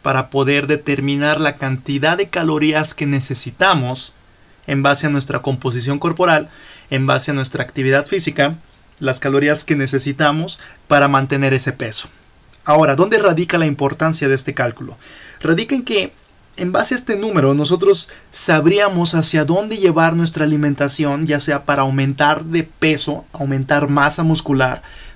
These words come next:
comer más calorías de las que este cálculo nos arroje, o por el contrario, disminuir nuestra grasa corporal,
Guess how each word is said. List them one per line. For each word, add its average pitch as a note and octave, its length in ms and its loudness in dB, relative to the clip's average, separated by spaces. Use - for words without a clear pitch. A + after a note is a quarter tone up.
comer C3+ 340 0
más C#3+ 320 0
calorías D3 480 4
de C3+ 80 0
las B2+ 220 -2
que C3 260 -6
este F#3 400 0
cálculo D3+ 420 2
nos C3+ 180 0
arroje, C#3 440 0
o - 160 -2
por D3+ 160 2
el D3+ 160 4
contrario, E3 560 4
disminuir D3 720 2
nuestra C#3 400 0
grasa D3 420 0
corporal, - 560 -6